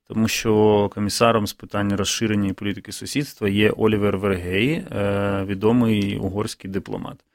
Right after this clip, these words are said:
А, я, попри всі наші там суперечки з Угорщиною довкола, а, освітнього питання, я, е, без іронії сказав, пощастило, тому що він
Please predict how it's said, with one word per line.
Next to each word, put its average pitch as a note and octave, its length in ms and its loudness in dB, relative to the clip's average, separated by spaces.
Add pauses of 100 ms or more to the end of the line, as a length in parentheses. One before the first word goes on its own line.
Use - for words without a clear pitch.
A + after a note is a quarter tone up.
(560)
А, G2 260 0
я, C3 320 4 (480)
попри C3+ 280 2
всі C3+ 240 2
наші A#2+ 320 2
там A2 300 0
суперечки G2 1040 0
з G2 100 -2
Угорщиною G2 640 -2
довкола, F#2+ 880 0
а, F#2+ 220 -4
освітнього G2 580 -6
питання, E3+ 480 0
я, A2 380 4
е, G2+ 340 -4
без G#2+ 260 2
іронії G#2+ 320 2
сказав, G#2 380 -2
пощастило, - 600 -4
тому A#2+ 240 2
що A2 220 -2
він A2+ 320 2